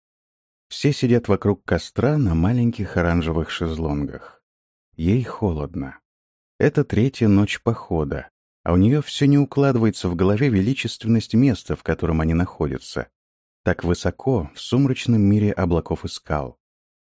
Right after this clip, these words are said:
Остальные сидят, пьют ром и рассказывают о других своих путешествиях. Солончаки,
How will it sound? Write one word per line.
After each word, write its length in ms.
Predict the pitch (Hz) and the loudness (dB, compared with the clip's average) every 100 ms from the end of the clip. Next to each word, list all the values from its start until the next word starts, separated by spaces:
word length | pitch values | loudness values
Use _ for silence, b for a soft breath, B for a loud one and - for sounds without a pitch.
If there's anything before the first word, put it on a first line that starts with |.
| _ | _
Остальные 480 | 90 - 135 160 165 | -4 0 2 2 2
сидят, 480 | - 95 131 - - | 2 2 2 -2 -4
пьют 320 | 90 87 - | 0 0 0
ром 400 | 92 135 143 123 - | 2 2 2 0 2
и 60 | |
рассказывают 640 | 95 98 165 156 160 156 110 | 2 2 2 2 2 0 2
о 20 | |
других 380 | 107 101 127 - | 2 2 0 0
своих 260 | 104 104 | 0 0
путешествиях. 1000 | - 98 98 - 73 - - 64 - _ _ _ _ _ | -4 -4 -4 -4 -6 -8 -8 -8 -10 _ _ _ _ _
Солончаки, 920 | - 95 95 87 - 82 - 135 147 | -2 2 2 2 -2 -6 -2 0 -2